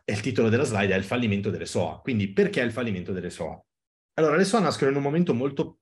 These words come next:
particolare dello sviluppo, nascono alla fine degli anni novanta all'incirca, inizio anni duemila,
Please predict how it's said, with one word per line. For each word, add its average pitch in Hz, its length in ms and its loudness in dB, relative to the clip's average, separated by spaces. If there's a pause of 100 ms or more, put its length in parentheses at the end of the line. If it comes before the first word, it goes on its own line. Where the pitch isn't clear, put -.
(200)
particolare 107 760 0
dello 90 180 -4
sviluppo, 92 420 -2
nascono 156 300 0
alla 127 100 2
fine 170 240 2
degli 117 100 2
anni 104 160 2
novanta 87 360 -6
all'incirca, 92 580 -6
inizio 117 300 -2
anni 95 80 0
duemila, 87 440 -4